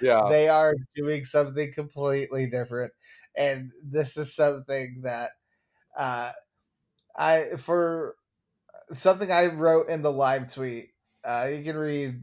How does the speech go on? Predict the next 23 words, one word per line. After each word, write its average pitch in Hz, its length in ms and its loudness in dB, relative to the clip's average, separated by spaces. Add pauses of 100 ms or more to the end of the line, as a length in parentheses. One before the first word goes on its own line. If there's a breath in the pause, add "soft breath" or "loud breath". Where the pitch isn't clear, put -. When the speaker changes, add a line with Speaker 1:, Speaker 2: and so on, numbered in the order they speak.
Speaker 2:
my 139 160 -4
live 139 320 -2
tweets 143 540 -10
from 135 360 -4
this 123 120 -10
morning 170 580 0
on 143 520 0 (320)
the 131 180 -4 (120)
Twitter 165 280 0
account, 165 440 0
Bro 143 200 0
the 131 100 -8
Stone 131 360 -6
Pod. 143 420 2 (160)
So - 220 -10
at 135 240 -4 (100)
Bro 127 320 -2
the 120 240 -6
Stone 107 480 -12 (100)
Pod. 139 300 0 (640 soft breath)
Uh, 127 240 -4
the 120 120 -10
hashtag 143 540 0